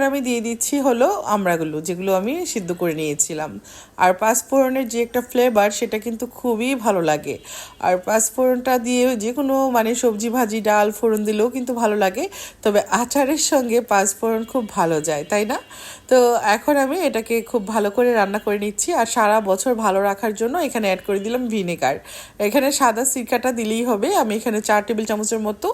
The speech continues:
সাদা সিরকা অ্যাড করে দিলাম। এখন খুব ভালো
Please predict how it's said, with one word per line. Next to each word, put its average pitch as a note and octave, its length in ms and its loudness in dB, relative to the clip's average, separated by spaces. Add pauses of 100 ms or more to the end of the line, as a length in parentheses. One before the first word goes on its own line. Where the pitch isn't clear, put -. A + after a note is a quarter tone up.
(340)
সাদা A#3+ 360 2
সিরকা A#3+ 400 -2
অ্যাড A#3 120 0 (100)
করে F3 220 0
দিলাম। C#3+ 220 0 (400)
এখন B3 180 0
খুব B3+ 200 -2
ভালো A3 240 2